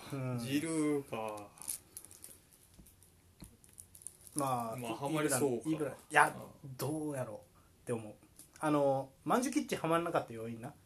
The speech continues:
Speaker 1: レオンの方が良かったやろ、マンジュキッチより。
Speaker 2: うんうんうんうん。
Speaker 1: 攻撃の形。なんでか。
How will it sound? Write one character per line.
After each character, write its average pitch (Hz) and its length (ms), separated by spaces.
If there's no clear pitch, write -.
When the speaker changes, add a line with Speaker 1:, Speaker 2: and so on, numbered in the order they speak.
Speaker 1:
レ 240 120
オ 370 80
ン 262 80
の 139 60
方 131 80
が - 80
良 - 60
か 165 80
っ - 40
た - 60
や - 60
ろ、 - 100
マ 127 80
ン 120 60
ジ 123 60
ュ - 20
キ 127 80
ッ 117 40
チ - 120
よ 110 60
り。 123 60
Speaker 2:
う 120 40
ん 120 40
う - 20
ん 117 40
う - 20
ん - 20
う 107 60
ん。 - 20
Speaker 1:
攻 143 120
撃 135 140
の 131 100
形。 120 400
な 151 180
ん 233 120
で 285 100
か。 - 160